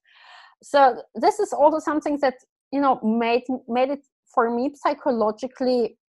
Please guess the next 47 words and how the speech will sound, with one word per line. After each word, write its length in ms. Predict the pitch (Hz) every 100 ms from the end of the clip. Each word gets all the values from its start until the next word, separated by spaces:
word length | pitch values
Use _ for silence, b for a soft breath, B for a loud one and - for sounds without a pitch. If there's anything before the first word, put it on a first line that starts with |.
| _ _ _
much 300 | 226 240 -
easier 300 | 214 220 233
to 140 | 220 202
diet, 360 | 180 156 208 -
for 100 | 226
example, 360 | - 208 214 202
for 160 | 214
a 40 | 196
competition. 640 | 190 220 - 302 - 208
I 80 | 202
was 120 | 202 -
like, 160 | 185 - _ _ _ -
"Okay, 160 | 277
that 160 | 269 285
are 60 | 285
my 140 | 285
macros 400 | 277 277 285 277
now. 400 | 311 302 220 - - _ _ _ _ _ -
Uh, 140 | 214 -
if 100 | 254
I 80 | 277
want 220 | 302 294
to 60 | 262
eat 180 | 254 254
more, 520 | 277 320 294 285 302 _ _ _ -
okay, 340 | 226 320 247 -
I 100 | 233
know 240 | 254 285
that 180 | 277 240
it 100 | 233
will 100 | 262
be 80 | 233
the 120 | 208
same 300 | - 247 262
thing 240 | 277 262 269
even 180 | 254 254
if 120 | 254
I'm 80 | 254
in 160 | 240 226 -
calorie 280 | 240 214
surplus. 500 | 202 247 247 202 - - -
I 60 | 240
will 140 | 214
always 340 | 247 254 254 254
want 180 | 240
to 80 | 220
eat 160 | 220